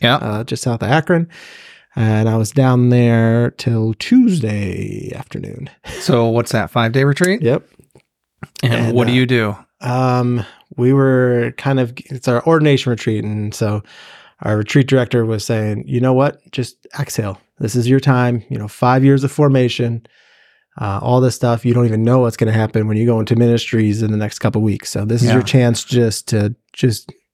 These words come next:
Speaker 2: sit, be quiet, pray, and just enjoy what this retreat is."
Speaker 1: Yeah. So
Speaker 2: And
Speaker 1: it's
Speaker 2: so
Speaker 1: mostly a silent retreat?
Speaker 2: No, it was not a silent retreat.
Speaker 1: Okay.
Speaker 2: <laughs> Um, but it was only a couple sessions,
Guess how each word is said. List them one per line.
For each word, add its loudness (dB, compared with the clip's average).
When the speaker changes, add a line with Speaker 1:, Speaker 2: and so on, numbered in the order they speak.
Speaker 2:
sit, -2
be -2
quiet, 0
pray, 0
and -2
just -4
enjoy 2
what -6
this -6
retreat -2
is." -10
Speaker 1:
Yeah. 0
So -4
Speaker 2:
And 0
Speaker 1:
it's -4
Speaker 2:
so 0
Speaker 1:
mostly 0
a -2
silent -6
retreat? -6
Speaker 2:
No, 4
it -4
was -4
not -4
a -10
silent -20
retreat. -8
Speaker 1:
Okay. 0
Speaker 2:
<laughs> -16
Um, 0
but 2
it 4
was 2
only 0
a 0
couple -2
sessions, -4